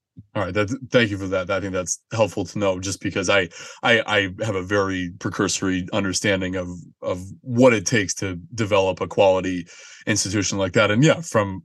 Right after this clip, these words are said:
from what I can tell, it does seem to be the major players consistently, um, r-, really no, no new breakthroughs. I, uh, being of Italian descent, I'm, you know,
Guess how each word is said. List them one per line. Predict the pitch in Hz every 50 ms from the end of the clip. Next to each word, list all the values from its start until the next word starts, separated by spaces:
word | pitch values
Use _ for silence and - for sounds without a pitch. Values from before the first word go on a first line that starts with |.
| _ -
from | - 113 107
what | 104 98
I | 92 92
can | - 90 92
tell, | 90 120 113 101 90
it | 92 92
does | 104 101 95 87
seem | - - 101 92
to | 92 92
be | 90 104 101 95 90 87 85 -
the | - 113 104
major | 101 98 98 95 98 85
players | - - 101 95 92 90 87 -
consistently, | - 92 87 - 117 104 - - 98 85 98 95 92 87 85 - - - - - _
um, | - 101 92 90 90 90 92 98
r-, | 110 - -
really | - 113 107 101 95 95
no, | 98 101 98 95 92 95 - -
no | 113 104 98 92
new | 95 98 101 98 92
breakthroughs. | 92 101 95 90 85 - - 101 95 92 87 - - - - -
I, | 110 110 110 -
uh, | 107 107 101 95 92 90 87 101 - - 110
being | 104 123 120 117 113
of | 110 110 101 95 95
Italian | 101 117 107 127 113 107 104 104
descent, | 98 95 - - 101 101 95
I'm, | 92 95 95 92 92 90 - - -
you | 104 92
know, | 90 90